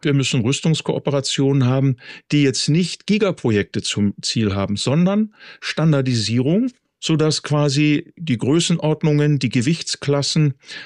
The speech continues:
aber vielleicht auch die Leistungsfähigkeit standardisiert ist. Die können ja alle unterschiedlich aussehen.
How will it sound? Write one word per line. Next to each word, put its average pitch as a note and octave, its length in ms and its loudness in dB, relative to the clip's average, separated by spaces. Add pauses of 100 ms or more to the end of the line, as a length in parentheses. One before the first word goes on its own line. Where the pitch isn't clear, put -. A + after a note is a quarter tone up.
(160)
aber C#3+ 180 0
vielleicht C3+ 400 -2
auch C#3+ 160 -2
die C3+ 140 -2
Leistungsfähigkeit A#2+ 1200 -2
standardisiert B2 680 0
ist. E3+ 200 -2
Die - 80 -4
können B2+ 180 -2
ja A#2+ 60 -2
alle A#2+ 180 -2
unterschiedlich A#2 580 -4
aussehen. D3 540 -2